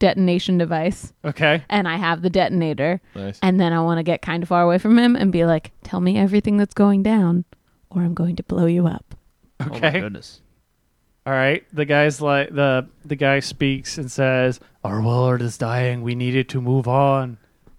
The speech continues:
Speaker 1: Oh, okay.
Speaker 2: The priest brought us, told us that this world would be right for us.
Speaker 1: Why do you gotta be a douche about it? We could probably help each other. You can just
Speaker 2: We
Speaker 1: killing
Speaker 2: did
Speaker 1: us.
Speaker 2: not agree with the, the priest's ways.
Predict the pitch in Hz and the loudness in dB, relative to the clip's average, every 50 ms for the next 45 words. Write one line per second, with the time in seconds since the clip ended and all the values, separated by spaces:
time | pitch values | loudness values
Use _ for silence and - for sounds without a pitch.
0 | _ - 285 370 339 240 190 214 - 330 - - 196 196 - 151 160 165 - - | _ 0 2 4 4 4 2 -2 -4 -2 0 2 2 2 2 0 0 -2 -4 -4
1 | - - 160 147 156 151 151 135 - - - - - 151 156 156 151 143 110 - | 0 2 2 4 4 2 0 -4 -6 -12 -8 -4 0 0 2 2 2 0 -2 -4
2 | 147 135 - 147 135 - - 147 151 156 151 143 127 135 143 131 123 143 143 127 | -8 -8 -8 -10 -8 -4 0 2 2 2 2 2 -2 -4 -8 -6 -6 -6 -6 -4
3 | 139 139 139 143 143 - - - 131 135 135 131 131 127 117 - - - - _ | -2 -2 -2 -4 -6 -10 -14 -10 -8 -6 -4 -4 -6 -6 -8 -12 -16 -20 -20 _
4 | _ _ - 247 311 359 392 415 415 392 359 381 392 392 262 339 359 494 571 - | _ _ 2 2 4 4 4 4 4 4 2 2 0 0 0 0 0 0 0 0
5 | - 381 220 202 180 165 151 147 117 - - 240 - - 254 359 415 480 480 466 | -2 0 2 2 2 2 0 -2 -2 0 0 -2 -2 0 2 2 4 4 4 2
6 | 440 370 370 466 494 - - 285 - - - 165 139 139 143 170 202 262 302 370 | 2 2 2 0 2 2 2 2 2 2 2 2 2 0 0 2 4 4 2 2
7 | - - - 147 - - - 247 180 175 170 170 160 175 147 - 156 156 160 160 | -2 -2 0 2 2 4 4 4 4 4 2 0 0 -2 -2 -2 0 0 2 4
8 | 165 165 165 151 151 143 - _ - 156 131 139 151 143 131 151 147 131 - - | 4 4 2 2 0 -2 -4 _ -6 -4 -4 -4 -6 -4 -4 -4 -4 -4 -8 -10
9 | - 156 151 151 131 - - - - 135 143 143 147 147 143 139 135 135 127 117 | -6 -6 -4 -4 -6 -8 -12 -10 -6 -2 0 0 2 2 0 0 -2 -2 -4 -8
10 | - - - | -12 -16 -20